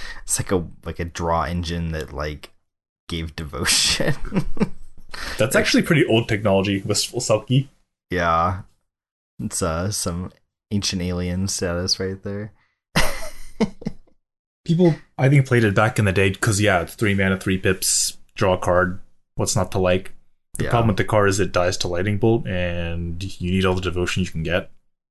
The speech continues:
Speaker 1: Yeah.
Speaker 2: So, like, the mono green deck is really bad against, um, just a bunch of, a pile of spot removal.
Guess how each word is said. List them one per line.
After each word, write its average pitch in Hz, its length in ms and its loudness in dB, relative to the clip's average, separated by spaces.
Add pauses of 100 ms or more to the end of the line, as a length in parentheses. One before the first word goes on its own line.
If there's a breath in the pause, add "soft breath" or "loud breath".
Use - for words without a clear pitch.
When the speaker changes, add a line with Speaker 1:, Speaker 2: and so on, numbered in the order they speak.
(320)
Speaker 1:
Yeah. 73 320 -8 (800 loud breath)
Speaker 2:
So, 95 360 0 (800 soft breath)
like, 117 140 4
the 120 80 2
mono 123 240 6
green 135 180 6
deck 123 180 6
is 95 140 2
really 107 140 4
bad 92 280 4
against, 90 440 2
um, 80 380 -2 (880)
just - 260 -4 (420)
a 98 60 2
bunch 98 260 -2
of, 92 200 -2
a 98 100 0
pile 98 280 2
of 87 100 0
spot - 340 -2
removal. - 440 -18